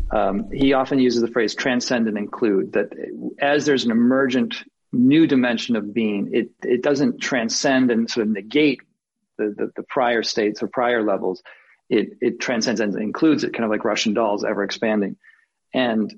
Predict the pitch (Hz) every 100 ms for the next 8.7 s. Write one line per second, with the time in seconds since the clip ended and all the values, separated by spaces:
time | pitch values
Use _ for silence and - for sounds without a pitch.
0 | _ _ - 185 - 139 120 113 110 -
1 | - _ _ 143 127 165 151 151 - 185
2 | - - _ - - - - 156 151 143
3 | 196 151 135 120 123 - _ _ - -
4 | 156 143 143 143 - 147 147 143 120 120
5 | - 113 - 127 117 135 127 117 107 107
6 | 120 110 110 110 _ - 247 123 - 160
7 | 151 139 123 113 113 - 123 - 120 107
8 | 101 - 120 120 117 113 107